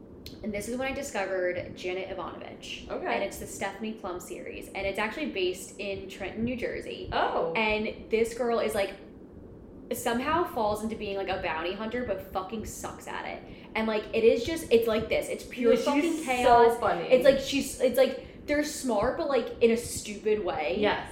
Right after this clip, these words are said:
Speaker 1: It's, I kid you not, I think we call them gators. It's like a John Deere truck. That's, like, what you drove,
Speaker 2: Yeah,
Speaker 1: like,
Speaker 2: yeah.
Speaker 1: all of your stuff. I would be sitting there, like, they'd be screaming for, like, I swear I wasn't neglecting children, but, like, they'd be like, "Trainer, trainer," which, like, don't call me a trainer, call me a fucking athletic trainer or master's. Anyway, bye.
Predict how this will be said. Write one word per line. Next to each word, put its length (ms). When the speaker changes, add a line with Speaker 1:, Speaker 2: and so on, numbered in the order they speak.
Speaker 1:
It's, 260
I 360
kid 120
you 100
not, 240
I 80
think 420
we 160
call 180
them 140
gators. 400
It's 80
like 100
a 100
John 320
Deere 240
truck. 280
That's, 160
like, 160
what 160
you 80
drove, 200
Speaker 2:
Yeah, 80
Speaker 1:
like, 100
Speaker 2:
yeah. 80
Speaker 1:
all 80
of 80
your 100
stuff. 260
I 220
would 120
be 180
sitting 400
there, 180
like, 480
they'd 160
be 100
screaming 520
for, 100
like, 220
I 220
swear 300
I 20
wasn't 200
neglecting 400
children, 340
but, 80
like, 280
they'd 220
be 60
like, 380
"Trainer, 400
trainer," 420
which, 160
like, 140
don't 200
call 100
me 80
a 40
trainer, 200
call 100
me 80
a 60
fucking 200
athletic 280
trainer 200
or 40
master's. 320
Anyway, 200
bye. 140